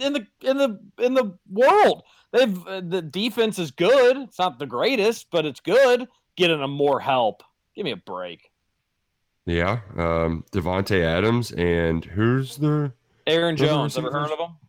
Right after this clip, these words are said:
Speaker 2: Who's the other
Speaker 1: Ever
Speaker 2: receivers they have?
Speaker 1: Uh, Lazard, who is decent. They brought in, uh, Devin Funchess, who didn't play 'cause of covid. And they have, uh, the guy who always drops the ball, who's, uh, M V S.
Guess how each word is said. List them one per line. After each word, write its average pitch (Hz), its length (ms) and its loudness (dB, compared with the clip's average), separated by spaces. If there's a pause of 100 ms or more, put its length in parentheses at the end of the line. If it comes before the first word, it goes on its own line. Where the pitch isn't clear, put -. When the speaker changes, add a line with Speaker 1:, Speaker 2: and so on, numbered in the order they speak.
(680)
Speaker 2:
Who's 123 160 0
the 135 100 2
other 139 140 0
Speaker 1:
Ever 139 80 2
Speaker 2:
receivers 139 480 -2
they 131 80 -12 (140)
have? 131 80 -6
Speaker 1:
Uh, 120 200 0 (140)
Lazard, 147 1040 0 (120)
who 120 720 -4
is 120 280 -6
decent. 135 500 -8
They 131 100 -6
brought 123 340 0
in, 117 220 -4
uh, 107 180 -2
Devin 104 320 -4
Funchess, 117 560 -8
who 110 160 -10
didn't 95 240 -10
play 104 260 -6
'cause 110 180 -10
of 90 80 -16
covid. 120 520 -2 (380)
And 139 580 0
they 143 220 2
have, 147 540 2
uh, 147 680 2 (400)
the 147 60 -10
guy 160 260 2
who 165 120 0
always 165 360 0
drops 190 380 -2
the 127 80 -12
ball, 98 280 -4
who's, 110 300 -14
uh, 151 420 0
M 175 160 -4
V 214 120 0
S. 123 460 -2